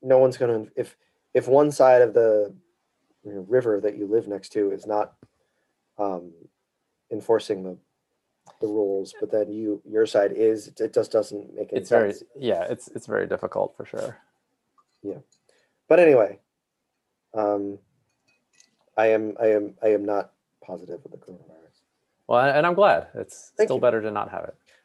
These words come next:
Speaker 1: I am glad too. I mean, I, there was part of me as it, as it went on, it,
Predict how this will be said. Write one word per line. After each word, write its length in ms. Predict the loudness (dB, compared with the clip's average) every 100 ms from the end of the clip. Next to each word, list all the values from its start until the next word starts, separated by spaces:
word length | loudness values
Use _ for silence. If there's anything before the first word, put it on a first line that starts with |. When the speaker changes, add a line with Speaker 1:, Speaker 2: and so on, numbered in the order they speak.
| _
Speaker 1:
I 100 | 2
am 140 | 4 6
glad 260 | 4 4
too. 220 | 2 -6 -6 _ _ _ _ 0
I 40 |
mean, 140 | 2 2
I, 100 | 4
there 120 | 6
was 200 | 8 6 4
part 200 | 4 4
of 60 |
me 160 | 4 4
as 160 | 4 4
it, 100 | 0
as 140 | 0
it 100 | 2
went 160 | 2 2
on, 220 | 2 2
it, 140 | 0